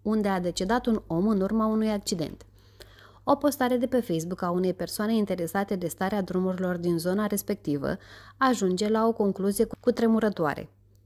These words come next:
Cităm: "Cetățeanul a murit nevinovat în accident." Încheiem citatul. Autoritățile sunt acuzate că nu și-au făcut datoria. Cităm din nou:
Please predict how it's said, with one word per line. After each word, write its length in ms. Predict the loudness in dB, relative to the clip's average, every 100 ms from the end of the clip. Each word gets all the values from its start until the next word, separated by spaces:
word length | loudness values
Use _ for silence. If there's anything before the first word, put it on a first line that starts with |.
| _ _
Cităm: 400 | -4 0 0 -2 -6 -20 -20 -14 2
"Cetățeanul 640 | 2 4 2 4 4 4
a 80 | 4
murit 360 | 2 2 2
nevinovat 560 | 0 2 2 2 0 0
în 100 | -2
accident." 560 | -2 -4 -4 -4 -6 -18 _
Încheiem 380 | 0 2 2 0
citatul. 500 | 0 -4 -6 -8 -16 -20 -20 -20 -20 -20 -6
Autoritățile 880 | 4 4 4 2 0 0 -4 -2 -2
sunt 220 | 0 0
acuzate 540 | 0 0 -2 -2 -4 -2
că 120 | 2
nu 100 | 0
și-au 180 | 2 0
făcut 280 | 0 0 2
datoria. 580 | 2 2 0 0 -8 -18 _ _ _ -20 -20 _
Cităm 320 | -8 2 6 6
din 140 | 6
nou: 240 | 4 0